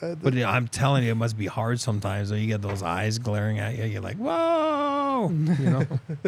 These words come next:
Speaker 3: Well, and then
Speaker 2: Maybe I'll give it
Speaker 3: sometimes
Speaker 2: to him.
Speaker 3: they get, they, they don't give that pass, and one of them starts slamming their
Speaker 1: Yeah.
Speaker 3: stick, and they're like, "Just
Speaker 1: <laughs> Calm it down.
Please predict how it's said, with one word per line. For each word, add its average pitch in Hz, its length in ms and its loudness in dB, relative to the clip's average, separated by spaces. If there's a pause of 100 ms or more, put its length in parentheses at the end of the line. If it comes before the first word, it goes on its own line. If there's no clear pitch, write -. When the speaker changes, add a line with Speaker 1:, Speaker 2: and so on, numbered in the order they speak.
(680)
Speaker 3:
Well, 220 100 8
and 220 80 10
then 226 80 8
Speaker 2:
Maybe - 120 4
I'll - 80 8
give 170 100 6
it 202 40 10
Speaker 3:
sometimes 180 280 6
Speaker 2:
to 107 80 0
him. 127 80 -4
Speaker 3:
they 139 100 8
get, 120 340 4
they, 117 240 6
they 101 460 4
don't 107 380 2
give 113 160 4
that 113 160 4
pass, 117 320 4
and 113 80 4
one 117 80 6
of 127 40 6
them 123 60 4
starts 147 200 2
slamming 165 380 4
their 143 120 8
Speaker 1:
Yeah. 131 100 4
Speaker 3:
stick, 143 240 4
and 165 80 0
they're 170 80 4
like, 175 180 4 (680)
"Just 240 220 -4 (640)
Speaker 1:
<laughs> 156 1000 2
Calm 214 260 4
it 175 60 0
down. 131 260 2